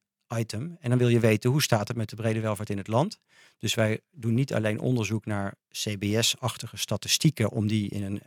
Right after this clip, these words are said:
indicator te vatten. Maar we vragen ook aan mensen, hoe staat het met je leven op die elf dimensies van brede welvaart? En dat doen we met grootschalige enquêtes. En die komen dan bijvoorbeeld weer, eh,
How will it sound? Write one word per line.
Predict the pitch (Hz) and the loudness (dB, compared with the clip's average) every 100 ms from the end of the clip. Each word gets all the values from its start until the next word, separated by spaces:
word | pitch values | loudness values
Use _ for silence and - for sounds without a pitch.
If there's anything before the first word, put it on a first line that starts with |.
| _ | _
indicator | 117 104 - 151 160 | -8 -4 -2 -2 -2
te | 147 127 | -8 -6
vatten. | - 139 - 160 208 _ _ _ _ _ _ | 0 2 2 -2 -4 _ _ _ _ _ _
Maar | 123 | 2
we | 117 | 2
vragen | - 135 131 - | 4 4 4 2
ook | 143 135 | 2 4
aan | 120 | 4
mensen, | 117 117 - | 2 2 0
hoe | 120 117 | 0 -2
staat | - 123 | 0 0
het | 117 | -2
met | 117 110 | -6 -6
je | 123 | -4
leven | 147 143 113 | -2 -4 -4
op | 107 | -8
die | 113 | -8
elf | - 107 | -6 -6
dimensies | - 107 101 98 98 - | -6 -6 -6 -8 -12 -12
van | 104 | -10
brede | 98 95 | -8 -8
welvaart? | 92 - - - - _ _ _ - | -8 -10 -12 -20 -20 _ _ _ -4
En | |
dat | 117 | 2
doen | 123 | 6
we | 131 | 8
met | 120 | 6
grootschalige | - 127 - 117 110 | 4 2 2 0 0
enquêtes. | 110 110 131 143 202 - | -2 0 2 2 0 -4
En | 127 | 0
die | 127 | 2
komen | 135 123 120 | 4 4 6
dan | 113 | 4
bijvoorbeeld | 110 104 110 107 - | 4 0 -2 -4 -6
weer, | 113 107 - | -6 -6 -8
eh, | 98 98 | -8 -8